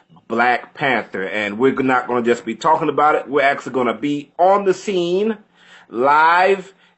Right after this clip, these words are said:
at, um, Frank's Cinnabon at a party that is done by K F H E Z. But boom, boom, got them letters right, son.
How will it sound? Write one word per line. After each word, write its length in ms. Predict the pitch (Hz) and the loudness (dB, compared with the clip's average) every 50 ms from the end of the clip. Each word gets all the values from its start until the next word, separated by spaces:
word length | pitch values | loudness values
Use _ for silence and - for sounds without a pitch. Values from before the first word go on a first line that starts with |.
| _ _ | _ _
at, 280 | - 127 131 127 120 - | -2 0 0 0 0 0
um, 520 | 117 120 120 117 117 113 110 110 113 113 - _ _ _ _ _ _ _ _ | 2 2 4 4 4 4 2 0 -2 -6 -12 _ _ _ _ _ _ _ _
Frank's 540 | _ - - 196 196 196 190 - - - - _ _ | _ -6 -2 0 0 0 -2 -6 -12 -18 -20 _ _
Cinnabon 880 | - - - - 208 202 190 175 202 208 208 208 233 240 247 233 240 - _ _ _ - - _ _ _ _ _ _ _ | -20 -6 -2 0 0 0 2 2 4 6 6 6 6 4 4 2 -2 -8 _ _ _ -20 -20 _ _ _ _ _ _ _
at 160 | 143 151 156 | 0 0 2
a 80 | 156 147 | 2 0
party 400 | - - 185 165 170 170 180 175 | 0 0 2 4 4 6 4 4
that 200 | - 147 135 135 | 4 4 2 2
is 140 | 127 123 113 | 0 -2 -2
done 360 | 110 139 147 151 156 156 147 | 0 2 2 4 2 0 0
by 460 | 131 135 131 131 131 127 123 127 - - _ _ - | 0 2 2 4 4 2 0 -2 -4 -10 _ _ -14
K 600 | - - 196 185 185 185 190 196 202 208 208 - _ _ _ _ _ _ _ _ _ _ _ _ _ _ _ _ _ _ _ _ _ _ _ _ _ _ _ _ - | -4 -2 2 4 4 4 4 2 0 -2 -4 -8 _ _ _ _ _ _ _ _ _ _ _ _ _ _ _ _ _ _ _ _ _ _ _ _ _ _ _ _ 0
F 440 | 165 180 190 196 202 202 - - - _ _ _ | 2 2 4 2 2 0 -4 -12 -20 _ _ _
H 480 | 170 180 196 208 208 202 - - - - - | 2 2 2 2 0 -2 -8 -14 -16 -12 -8
E 380 | 165 180 185 185 185 185 190 175 | -4 -4 -2 -2 -2 -4 -6 -8
Z. 580 | 160 156 151 185 202 202 220 233 233 233 - _ _ | -10 -6 -4 -2 0 0 0 0 0 -2 -6 _ _
But 140 | 131 135 135 | -2 2 4
boom, 240 | 180 226 247 240 | 6 6 6 6
boom, 320 | 214 247 262 269 262 240 202 | 4 4 6 6 6 4 4
got 180 | 202 190 185 | 2 2 2
them 160 | - 202 196 196 | 2 0 2 4
letters 400 | 202 214 220 220 214 202 208 - | 4 4 6 4 4 2 2 2
right, 320 | 214 208 226 233 226 202 | 2 2 2 2 0 -4
son. 500 | - - 214 220 226 226 226 226 196 - | -6 -4 0 2 2 2 2 0 -4 -12